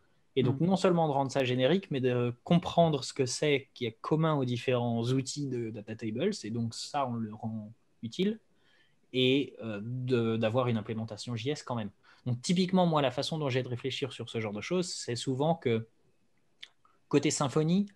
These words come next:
Speaker 1: on ne fabrique que la structure de données pour, euh,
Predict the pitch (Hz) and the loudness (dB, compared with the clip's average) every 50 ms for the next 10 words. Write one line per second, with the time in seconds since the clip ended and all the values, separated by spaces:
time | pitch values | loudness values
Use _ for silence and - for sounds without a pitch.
0 | _ _ _ _ _ _ _ _ _ _ - 139 135 135 135 127 - 151 147 151 | _ _ _ _ _ _ _ _ _ _ -4 0 0 2 2 2 2 2 4 4
1 | 151 156 - - 180 175 160 139 - - - 127 - - 160 139 131 127 120 120 | 2 2 2 4 4 4 4 2 0 -2 -4 -2 0 2 2 2 4 2 2 2
2 | 131 131 131 139 147 156 170 175 - - _ _ _ _ _ _ _ - - - | 2 0 0 0 -2 -4 -4 -4 -6 -10 _ _ _ _ _ _ _ -12 -8 -8
3 | 123 - - 127 120 113 113 110 110 110 107 107 104 | -6 -4 -2 0 2 4 4 4 4 4 2 0 -2